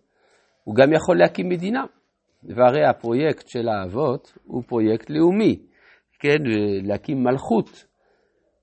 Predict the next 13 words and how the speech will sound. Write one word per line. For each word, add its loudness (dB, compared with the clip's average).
ויעקב 4
איש -6
תם, -8
תם, 0
שלם, -4
יושב 2
אוהלים, 0
ואז 0
יוצא -6
שאין -4
לו -4
כל -8
כך -4